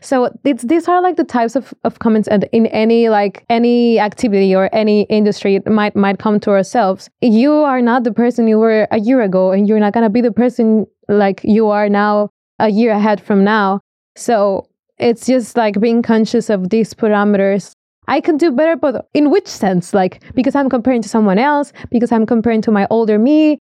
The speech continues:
because I just, like, feel like I want things, like, in the blink of an eye. And even though I know it's not possible, but I'm desperate, you know? So what is the learning path around that? You know, I don't know if you,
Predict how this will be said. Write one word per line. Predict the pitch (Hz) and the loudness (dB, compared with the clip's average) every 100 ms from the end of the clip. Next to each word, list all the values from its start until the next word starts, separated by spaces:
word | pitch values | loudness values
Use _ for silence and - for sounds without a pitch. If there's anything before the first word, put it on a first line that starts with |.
| _ | _
because | 269 262 262 233 220 - | -4 0 0 0 -2 -4
I | 226 226 226 240 240 233 220 | 0 0 0 0 2 2 0
just, | 220 226 - | 0 -2 0
like, | 233 208 202 - - | 0 0 -2 -12 -4
feel | 233 | 0
like | 208 196 | 0 0
I | 208 | 0
want | 208 208 208 | 2 0 0
things, | 208 202 | 0 0
like, | 208 185 | 0 2
in | 202 | 2
the | |
blink | 196 208 208 | 2 2 0
of | 196 | 0
an | |
eye. | 196 196 | 0 2
And | 202 202 - | 0 0 0
even | 220 214 | 0 2
though | 196 196 | 2 0
I | 196 | 0
know | 208 | 0
it's | 208 | 0
not | 202 180 | -2 -2
possible, | 196 196 196 | -2 -2 -2
but | 180 185 | 0 0
I'm | 190 185 | 0 0
desperate, | 180 - 190 196 | -2 -2 -2 0
you | 202 | 0
know? | 196 196 _ _ | 0 -4 _ _
So | - 262 254 208 - - _ | -6 -2 0 -2 -12 -20 _
what | 214 214 254 294 | 0 2 2 2
is | 302 233 | 0 0
the | 226 | 0
learning | 208 226 220 202 | 2 2 0 0
path | 214 185 185 | 0 0 0
around | 196 185 185 | 0 2 2
that? | 185 190 202 | 2 2 2
You | 190 | 2
know, | 190 202 | 2 2
I | 208 202 | 0 0
don't | 233 | 2
know | 214 208 | 2 0
if | - 214 226 | -2 -2 0
you, | 208 | 2